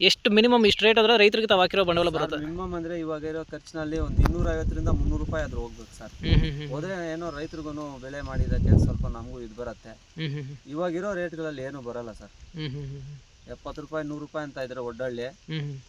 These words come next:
Speaker 2: ಕೋಲಾರ ನೂರು, ನೂರಿವತ್ತು, ಇಪ್ಪತ್ತು, ಐವತ್ತು ಅಂತ ಇದ್ದಾರೆ.
Speaker 1: ಹ್ಮ್ ಹ್ಮ್.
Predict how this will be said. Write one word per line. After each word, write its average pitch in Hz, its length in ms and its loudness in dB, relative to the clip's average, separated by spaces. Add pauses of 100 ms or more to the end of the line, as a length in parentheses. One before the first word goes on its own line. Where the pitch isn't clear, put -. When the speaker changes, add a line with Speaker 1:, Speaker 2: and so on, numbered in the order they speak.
Speaker 2:
ಕೋಲಾರ 160 300 -4
ನೂರು, 156 380 -8
ನೂರಿವತ್ತು, 151 640 -12
ಇಪ್ಪತ್ತು, 147 480 -12
ಐವತ್ತು 135 340 -16
ಅಂತ 120 200 -12
ಇದ್ದಾರೆ. 107 280 -14
Speaker 1:
ಹ್ಮ್ 147 360 -12
ಹ್ಮ್. 139 200 -10